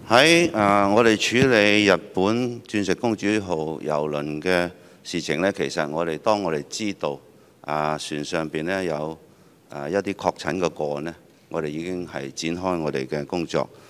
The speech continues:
當時，啊，每一日嘅變化呢，令到我哋係按住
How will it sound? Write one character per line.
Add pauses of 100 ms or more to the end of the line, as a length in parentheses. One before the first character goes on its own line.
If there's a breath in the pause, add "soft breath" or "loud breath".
(180 soft breath)
當
時， (440 loud breath)
啊， (200)
每
一
日
嘅
變
化
呢，
令
到
我
哋 (420 soft breath)
係 (100)
按
住